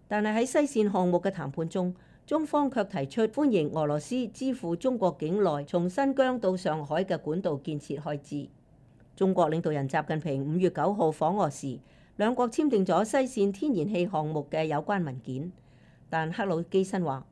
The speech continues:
中國喺西線項目談判中多次拒絕咗俄方提議。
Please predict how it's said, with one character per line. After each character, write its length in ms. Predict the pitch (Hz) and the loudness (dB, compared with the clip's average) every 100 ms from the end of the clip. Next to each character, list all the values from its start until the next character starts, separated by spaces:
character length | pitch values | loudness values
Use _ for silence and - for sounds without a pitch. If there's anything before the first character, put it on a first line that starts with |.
| _ - _ | _ -20 _
中 180 | 285 294 | -2 -2
國 100 | 240 | 0
喺 160 | 214 | 0
西 120 | 240 302 | 2 0
線 340 | 285 214 208 | 0 0 0
項 160 | 185 170 | 0 -2
目 120 | 165 | -4
談 260 | 160 139 | -6 -6
判 200 | 147 196 | 0 2
中 280 | 196 240 233 | 4 2 2
多 180 | 233 254 | 0 -2
次 200 | 233 190 | -2 -2
拒 140 | 185 180 | 0 0
絕 140 | 175 | -2
咗 260 | - 180 190 | -2 0 0
俄 60 | 135 | -2
方 240 | 165 196 | -2 -4
提 100 | 185 | -4
議。 380 | 139 127 127 135 | -8 -10 -10 -10